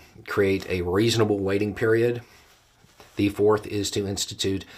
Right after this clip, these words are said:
an assault weapons ban. This would be at the national level. What does it take for this to actually <laughs> become part of the U S Constitution?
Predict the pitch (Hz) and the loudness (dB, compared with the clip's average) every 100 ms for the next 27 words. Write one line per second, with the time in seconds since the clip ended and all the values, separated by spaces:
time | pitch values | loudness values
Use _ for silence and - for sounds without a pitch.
0 | - - 101 101 98 90 110 - 90 85 | -20 -12 -6 -2 -2 0 -2 -4 -4 -6
1 | 76 - - _ _ _ _ _ _ _ | -8 -12 -20 _ _ _ _ _ _ _
2 | _ _ _ _ _ _ _ _ - - | _ _ _ _ _ _ _ _ -20 -20
3 | - - - 92 101 117 110 107 98 101 | -20 -20 -2 0 2 2 4 4 2 0
4 | 107 - 98 101 95 78 - - _ - | 0 0 0 0 0 -4 -14 -20 _ -20
5 | - - - - - - _ _ 90 101 | -20 -20 -20 -20 -20 -20 _ _ 0 6
6 | 165 - - - - - - 135 139 135 | 6 4 -4 -14 -16 -20 -4 4 6 6
7 | - - 156 123 101 - - - - - | 2 0 2 2 0 -6 -12 -18 -20 -20
8 | - - 110 110 107 107 92 107 123 - | -20 -8 0 4 4 2 0 2 2 2
9 | - - 117 110 107 104 107 - 110 104 | 0 2 4 6 2 0 -2 0 0 2
10 | 113 110 - 98 - 101 98 101 95 92 | 0 -2 -6 -6 -4 -4 -2 0 0 -2
11 | 92 90 87 85 87 - 85 95 90 - | -4 -6 -6 -6 -8 -8 -6 -4 -4 -6
12 | 69 | -10